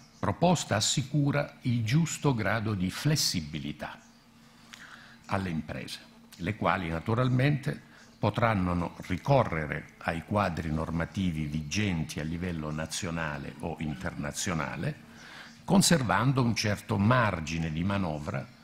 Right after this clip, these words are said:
nel definire il contenuto delle loro politiche e nel comunicare le informazioni in maniera utile e pertinente. Ciò risponde alla istanza più volte espressa dal Parlamento di ricevere una proposta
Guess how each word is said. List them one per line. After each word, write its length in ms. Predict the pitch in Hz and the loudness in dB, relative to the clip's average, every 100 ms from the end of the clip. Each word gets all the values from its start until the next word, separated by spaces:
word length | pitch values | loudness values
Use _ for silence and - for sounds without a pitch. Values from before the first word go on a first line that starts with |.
| - - - | -20 -16 -2
nel 280 | 117 113 | 0 2
definire 800 | 90 131 131 131 92 82 82 60 - | 2 2 4 2 2 2 -2 -4 -4
il 180 | 104 | -6
contenuto 680 | - 143 131 123 110 98 80 | 2 4 4 4 2 2 0
delle 220 | 80 85 95 | -2 0 2
loro 260 | 113 90 | 2 2
politiche 680 | 85 175 98 - 110 139 - - - - - - - - | 2 2 2 0 0 -2 -4 -10 -20 -20 -20 -20 -20 -2
e 80 | 139 | 4
nel 480 | 131 110 92 78 - - - | 6 4 0 -4 -8 -16 -8
comunicare 720 | - 160 160 156 156 - 87 | 0 4 6 4 2 0 0
le 80 | 90 | 0
informazioni 920 | 110 104 151 135 135 - 80 76 80 - | -2 0 0 0 -2 -2 -2 -2 -4 -2
in 100 | 120 | -2
maniera 460 | 110 80 71 - - | 0 -2 -4 -6 -4
utile 560 | 156 160 160 143 - - | -2 0 0 -2 -2 -8
e 80 | |
pertinente. 760 | - - 76 - 78 - - - - - - - - - - - - - - - - - - - - | -10 -8 -8 -8 -12 -12 -14 -18 -20 -20 -20 -20 -20 -20 -20 -20 -20 -20 -20 -20 -18 -18 -20 -20 -4
Ciò 240 | - 139 | 2 4
risponde 840 | 113 110 - 107 87 82 104 135 - - - - - | 4 0 2 2 2 0 -2 -4 -6 -14 -20 -20 -14
alla 340 | - 87 85 90 | -8 -6 -4 -4
istanza 800 | 95 - 135 123 85 76 80 76 | -4 -2 0 0 -2 -4 -6 -6
più 280 | - - 76 | -10 -12 -8
volte 460 | 85 107 85 - | -4 -2 -2 -6
espressa 500 | 78 - - 95 - | -10 -6 -6 -2 -2
dal 140 | 80 78 | -4 -4
Parlamento 720 | 98 95 110 107 82 82 107 | -4 -2 -2 -2 -2 -2 -2
di 120 | 104 | -2
ricevere 460 | 113 107 143 104 95 | -2 0 0 0 -2
una 180 | 92 | -2
proposta 680 | 92 104 - 139 - - 80 | -2 -4 -4 -4 -4 -8 -10